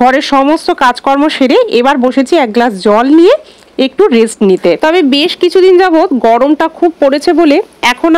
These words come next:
আর স্নান করে সবার আগে ঠাকুরকে দিয়ে তারপরে রান্নাবান্না করতে যাই না। আগেই আমি দুপুরে রান্নাবান্নার কাজটা complete করে তারপরে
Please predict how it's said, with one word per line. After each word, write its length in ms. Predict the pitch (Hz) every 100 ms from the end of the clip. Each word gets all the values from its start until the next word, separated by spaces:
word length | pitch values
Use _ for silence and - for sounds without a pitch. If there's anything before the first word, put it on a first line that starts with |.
| 302
আর 100 | 349 -
স্নান 280 | 277 247 262 269
করে 140 | 285 302
সবার 220 | 240 254 262
আগে 100 | 294
ঠাকুরকে 380 | - 208 254 294 277
দিয়ে 120 | 311 320 -
তারপরে 320 | 247 240 254 240
রান্নাবান্না 440 | 214 214 226 247 254
করতে 200 | 254 311 247
যাই 160 | 202 185
না। 60 | 165 151 - - - - 233
আগেই 260 | 269 320 415 440
আমি 160 | 427 349 494 - 220
দুপুরে 280 | 269 339 330 285
রান্নাবান্নার 480 | 240 254 277 285 285
কাজটা 260 | 233 226 269 269
complete 320 | 220 220 294 -
করে 140 | 311 480 554 -
তারপরে 480 | 226 247 277 240